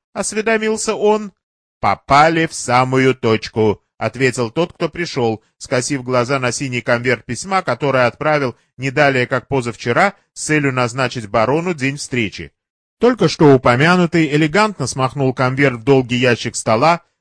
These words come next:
по-интеллигентски положил икру правой ноги на коленную чашечку другой и во всеуслышание изрек тоном, нетерпящим возражений: "Так, два лимона и не франком меньше".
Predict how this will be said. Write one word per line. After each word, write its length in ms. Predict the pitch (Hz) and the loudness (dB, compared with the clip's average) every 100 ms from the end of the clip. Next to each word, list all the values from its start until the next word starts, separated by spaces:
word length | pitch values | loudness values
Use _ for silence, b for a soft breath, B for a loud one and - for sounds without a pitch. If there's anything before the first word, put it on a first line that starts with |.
| _ | _
по-интеллигентски 800 | 151 156 170 175 175 220 208 131 | -4 -2 0 0 0 -2 -2 -6
положил 480 | 139 135 127 139 135 | 0 2 2 0 -2
икру 380 | 131 127 156 143 | -6 -2 2 2
правой 400 | - 139 127 127 | 2 2 2 0
ноги 340 | 127 131 135 | -2 -2 -4
на 120 | 117 110 | -4 0
коленную 540 | 127 135 139 131 123 | 2 2 2 2 0
чашечку 520 | 143 131 113 - 117 | 2 0 -2 -6 -8
другой 480 | 101 107 123 202 196 _ _ - | -6 -2 2 2 0 _ _ -4
и 80 | |
во 100 | 147 | -2
всеуслышание 800 | 147 - 151 147 208 233 208 202 | -2 0 0 -2 -6 -6 -6 -6
изрек 360 | 147 143 151 - | -4 0 0 0
тоном, 400 | 180 196 190 180 _ _ | 0 0 -2 -6 _ _
нетерпящим 720 | 131 131 156 151 160 - 156 | -8 -2 0 0 -2 -6 -4
возражений: 760 | 156 147 160 156 147 92 76 - _ _ _ _ | -2 0 0 2 0 0 -8 -18 _ _ _ _
"Так, 580 | 160 151 139 135 - _ _ _ 147 | 4 6 6 4 0 _ _ _ -4
два 240 | 190 226 | 2 2
лимона 520 | 180 135 143 151 151 | 2 0 2 2 0
и 160 | 135 147 | 0 -2
не 100 | 147 | -2
франком 540 | 196 202 190 135 113 | 0 0 0 -6 -4
меньше". 560 | 113 127 123 - 120 | -2 0 -2 -2 -2